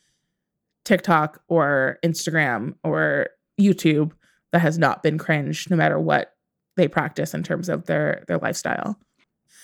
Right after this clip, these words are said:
I, I do like the, the comments about this. Like, I've seen, um,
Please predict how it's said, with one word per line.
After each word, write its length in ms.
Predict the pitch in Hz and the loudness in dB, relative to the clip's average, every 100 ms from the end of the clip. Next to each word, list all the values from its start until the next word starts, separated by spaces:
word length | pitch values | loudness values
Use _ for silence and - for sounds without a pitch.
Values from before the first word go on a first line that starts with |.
| - - | -8 2
I, 300 | 208 180 226 | 4 6 4
I 40 | |
do 240 | 214 240 262 | 2 0 4
like 280 | 226 214 - | 4 4 4
the, 380 | 185 170 156 - | 6 6 4 0
the 60 | |
comments 600 | 185 185 160 156 151 - - | 0 2 4 2 -2 -6 -2
about 480 | 165 151 147 131 - | 2 4 4 2 2
this. 480 | 147 139 151 - - | 4 4 0 -10 0
Like, 140 | 175 | 2
I've 160 | 156 156 | 2 0
seen, 320 | - 147 151 | 0 -2 -4
um, 400 | - 143 143 175 | -4 -2 0 -2